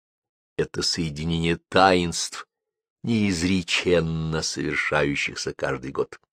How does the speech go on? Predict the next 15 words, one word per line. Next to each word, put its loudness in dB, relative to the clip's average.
Неизъяснимо -4
и -12
несказанно 0
воскресает 0
Христос -4
каждую -6
весну, -4
и -2
столь 10
же 8
неизъяснимо 4
в -8
таинственный 2
день 2
Благовещения 0